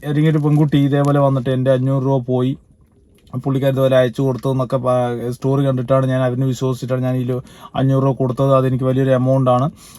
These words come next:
എൻ്റെ, ആ, ഹസ്ബൻഡ് ചീത്ത പറയുന്നു, വ-, ഇങ്ങനെ അഞ്ഞൂറ് രൂപ എന്തിനു കൊടുത്തു, യൂട്യൂബർമാർ പൊതുവെ കള്ളന്മാരാണെന്ന് അറിയില്ല എന്നൊക്കെ പറഞ്ഞൊരു വോയിസ് ക്ലിപ്പ് അതൊക്കെ ഞാൻ കഴിഞ്ഞ വീഡിയോയിൽ ചെയ്തിട്ടുണ്ടായിരുന്നു. അതെടുത്ത് നോക്കി നിങ്ങൾക്ക് അറിയാൻ പറ്റും. അങ്ങനെ പറഞ്ഞൊരു വീഡിയോ ഉണ്ടായിരുന്നു.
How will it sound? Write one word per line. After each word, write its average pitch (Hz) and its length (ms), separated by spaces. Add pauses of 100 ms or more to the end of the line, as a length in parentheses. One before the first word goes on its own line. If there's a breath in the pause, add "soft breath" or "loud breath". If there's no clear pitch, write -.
എൻ്റെ, 135 140
ആ, 127 440
ഹസ്ബൻഡ് 127 340
ചീത്ത 127 280
പറയുന്നു, 131 340
വ-, 123 560
ഇങ്ങനെ 127 340
അഞ്ഞൂറ് 127 280
രൂപ 131 100
എന്തിനു 127 160
കൊടുത്തു, 123 260
യൂട്യൂബർമാർ 123 580
പൊതുവെ 127 320
കള്ളന്മാരാണെന്ന് 127 540
അറിയില്ല 123 320
എന്നൊക്കെ 127 220
പറഞ്ഞൊരു 123 320
വോയിസ് 123 300
ക്ലിപ്പ് 127 200
അതൊക്കെ 131 260
ഞാൻ 131 140
കഴിഞ്ഞ 127 180
വീഡിയോയിൽ 127 320
ചെയ്തിട്ടുണ്ടായിരുന്നു. 127 640 (360 loud breath)
അതെടുത്ത് 139 320
നോക്കി 127 240
നിങ്ങൾക്ക് 127 240
അറിയാൻ 123 240
പറ്റും. 107 180 (960 soft breath)
അങ്ങനെ 170 180
പറഞ്ഞൊരു 165 280
വീഡിയോ 151 280
ഉണ്ടായിരുന്നു. 120 360